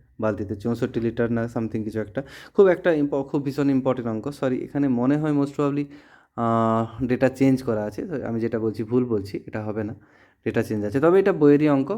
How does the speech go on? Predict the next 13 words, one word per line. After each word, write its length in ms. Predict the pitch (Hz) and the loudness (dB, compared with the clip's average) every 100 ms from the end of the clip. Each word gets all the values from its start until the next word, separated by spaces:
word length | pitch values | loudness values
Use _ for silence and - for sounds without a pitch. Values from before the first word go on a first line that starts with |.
| 135 | -4
খুব 100 | 135 | -6
সহজে 420 | - 120 127 139 | -2 -2 -2 -2
করতে 280 | 135 113 - | -4 -6 -6
পারবে 240 | 110 107 104 | -4 -4 -4
তোমরা। 300 | 107 104 147 - - - | -6 -6 -8 -10 -20 -10
তবে 140 | - 160 | -2 -2
এই 320 | - 185 196 | 2 2 2
যে 60 | 190 | 0
বাকি 300 | 151 151 190 | 0 0 2
অঙ্কটা 280 | 170 151 143 | 2 2 2
রয়েছে, 320 | 123 120 117 147 143 - _ | 2 2 0 -4 -6 -16 _
এই 80 | - 147 | 0 2
অঙ্কগুলো 340 | 151 160 165 | 4 4 4